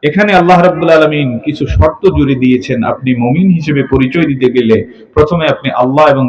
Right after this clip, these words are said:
রাসূলের প্রতি বিশ্বাস স্থাপন করতে হবে। আল্লাহ এবং রাসূলের প্রতি বিশ্বাস স্থাপন করার পর আপনি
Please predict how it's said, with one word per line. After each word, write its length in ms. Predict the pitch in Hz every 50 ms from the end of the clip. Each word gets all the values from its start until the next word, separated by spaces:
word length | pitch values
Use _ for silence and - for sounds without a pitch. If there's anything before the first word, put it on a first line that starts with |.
| 123
রাসূলের 400 | 120 120 - 170 175 170 156 139
প্রতি 220 | 123 131 123 - 117
বিশ্বাস 460 | 107 113 107 - - - 151 139 -
স্থাপন 340 | _ - 110 - 110 107 101
করতে 300 | 98 101 98 - - 95
হবে। 240 | 95 92 92 95 101 - _ _ _ _ _ _ _ _ _
আল্লাহ 380 | - 165 185 220 262 262 262
এবং 160 | 247 254 233 214
রাসূলের 400 | 190 185 - - 254 254 254 233
প্রতি 240 | 196 214 185 - 190
বিশ্বাস 360 | 160 165 147 - - 214 208
স্থাপন 380 | - - 185 175 175 175 165 143
করার 260 | 160 151 147 143 -
পর 520 | - - - 131 139 147 175 220 233 262 - - - - - - - - - - 151
আপনি 520 | 156 - - 165 170 175 170 151 113 98